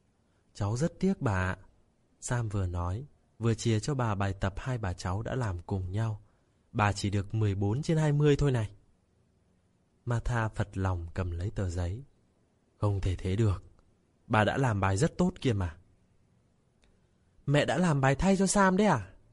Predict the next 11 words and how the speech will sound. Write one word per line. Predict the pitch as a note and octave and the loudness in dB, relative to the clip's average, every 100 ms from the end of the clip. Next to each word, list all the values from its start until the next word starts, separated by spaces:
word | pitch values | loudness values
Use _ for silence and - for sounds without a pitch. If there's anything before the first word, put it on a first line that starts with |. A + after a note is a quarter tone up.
| _ _ _ _ _ | _ _ _ _ _
Coralie | - A2 A2 G#2+ G#2+ | 0 2 2 2 0
sững | G2+ B2 C#3+ | -2 -4 -2
sờ | C#3 G#2 | -2 0
nói | F#2 F#2+ | -2 -4
chen | - C#3+ B2+ | -4 -4 -2
vào. | A2 F2+ E2 _ _ _ _ _ _ _ _ _ _ _ _ | -2 -4 -10 _ _ _ _ _ _ _ _ _ _ _ _
"Con | - G2+ F#2+ | -2 -2 -2
phải | F#2 | -4
tỉnh | F#2 G2+ E2+ - | -4 -2 -4 -6
táo | F2+ F#2+ A#2+ | -6 -4 -4
chứ, | D3+ D3+ | -2 0